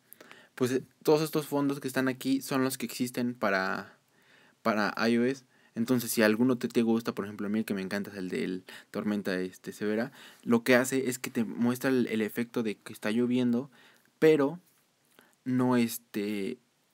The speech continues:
tu fondo de pantalla no se cambia, está siempre estático, por ejemplo. Y si te pones en Condition Wallpapers, por ejemplo, de día puedes escoger la de la tormenta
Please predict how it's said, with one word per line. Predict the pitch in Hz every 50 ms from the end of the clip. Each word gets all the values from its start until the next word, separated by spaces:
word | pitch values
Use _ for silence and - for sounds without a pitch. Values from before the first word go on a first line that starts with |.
| _ -
tu | 127 120
fondo | - 135 131 135
de | 135 123
pantalla | 127 120 107 107 120 117 117
no | 117 113
se | 117 113
cambia, | - 120 117 117 113 101 - - _ _ _ _ _ _ _ _ _ _ _
está | - 110 - - 117 113
siempre | 117 - 120 117 117 117
estático, | 110 - - 113 107 - 107 - - - - _ _ _ _ _ - - _ _ _ _ _ _ _ _ _
por | - - 101
ejemplo. | 101 113 107 104 - 95 95 90 - - - - - - -
Y | - 120
si | 120 131 117
te | -
pones | - 131 131 131 135 135 -
en | 120 113
Condition | 120 113 110 113 120 117 - 131 117 - -
Wallpapers, | 110 110 113 117 117 - 123 120 120 - 135 143 - - - _ _ - -
por | - - 113
ejemplo, | 110 113 - 113 104
de | 101 104
día | 110 120 127 123
puedes | 127 117 110 110
escoger | 110 - 104 101 - 113 107
la | 101
de | 98 95 95 95
la | 95 95 95 92 92 95
tormenta | - 101 98 101 104 107 - 113 127 -